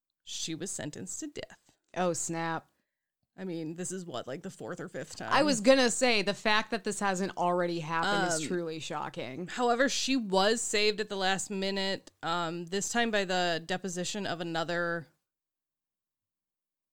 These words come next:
Speaker 1: uh, prisoner. So basically, like, he was like, "No, I did it." <laughs> Like, he, or he, like, he gave some, like, oral testimony that basically got her out of it somehow.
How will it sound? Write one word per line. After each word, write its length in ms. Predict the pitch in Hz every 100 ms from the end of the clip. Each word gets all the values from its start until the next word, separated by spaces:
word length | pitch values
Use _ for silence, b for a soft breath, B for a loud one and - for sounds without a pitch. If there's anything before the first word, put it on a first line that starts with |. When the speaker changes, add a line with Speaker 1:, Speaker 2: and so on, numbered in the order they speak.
| _ _ _ _ _ _ _ _ _ _ _ _ _ _ _ _ _ _ _ _
Speaker 1:
uh, 260 | 196 147 120
prisoner. 600 | - 220 208 233 247 247 - -
So 160 | 202
basically, 360 | 185 190 - 196
like, 160 | 175 170
he 180 | - 175
was 160 | 165
like, 240 | 147 131 -
"No, 220 | 294 202
I 120 | 208
did 160 | 190 -
it." 160 | - - _ _ -
<laughs> 280 | - - B B B B -
Like, 180 | 214 208
he, 280 | 302 285 B B B
or 120 | 247
he, 160 | 240 277
like, 300 | 247 226 -
he 180 | 220 240
gave 720 | 196 208 220 233 240 214 202 -
some, 480 | - - 220 214 214
like, 200 | 196 -
oral 340 | 196 202 196
testimony 680 | 180 185 175 - 185 180 180
that 120 | 170
basically 360 | 175 175 170 175
got 280 | 165 151 -
her 200 | 175 117
out 160 | 131
of 100 | 156
it 160 | 170 -
somehow. 560 | 190 190 190 196 214